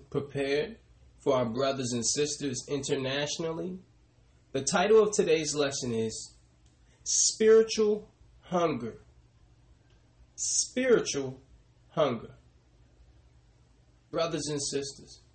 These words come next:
when the newness and excitement of the truth wears off, it takes a strong commitment to continue in growth. After the thrill is gone away, for many,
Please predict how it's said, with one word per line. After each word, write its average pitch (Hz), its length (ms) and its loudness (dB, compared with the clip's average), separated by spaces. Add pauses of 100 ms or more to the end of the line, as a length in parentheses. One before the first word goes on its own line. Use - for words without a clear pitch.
(380)
when 151 220 0
the 147 100 2
newness 165 920 2
and 139 140 -6
excitement 139 800 0
of 120 100 -6
the 120 80 -6
truth 156 400 -4
wears 127 320 -2
off, 131 340 0 (440)
it 139 120 -6
takes 156 280 -2
a 120 80 -4
strong 170 640 2
commitment 139 680 -2
to 123 100 -4
continue 123 640 -2 (340)
in 127 160 -4
growth. 117 420 -6 (1000)
After 196 320 0
the 156 160 2
thrill 208 800 4
is 131 160 -6
gone 156 300 2
away, 156 260 2
for 139 160 -4
many, 190 480 4